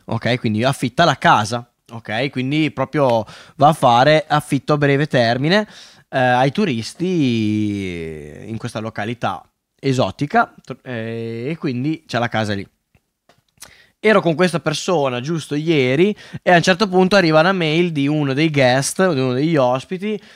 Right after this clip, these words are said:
dicendo: "Non va l'acqua né nel bagno, né nel lavandino, né nella doccia." Fine dell'acqua.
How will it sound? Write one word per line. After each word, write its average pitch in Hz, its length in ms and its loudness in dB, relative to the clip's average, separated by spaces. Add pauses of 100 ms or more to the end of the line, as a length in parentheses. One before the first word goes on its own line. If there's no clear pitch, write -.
(100)
dicendo: 175 540 0
"Non 220 200 4
va 233 140 6
l'acqua 165 460 4
né 190 240 0
nel 180 200 -2
bagno, 202 640 2
né 196 220 0
nel 160 320 0
lavandino, 185 680 0
né 160 140 0
nella 160 240 -2
doccia." 135 560 -6 (380)
Fine 220 280 -4
dell'acqua. 139 640 -2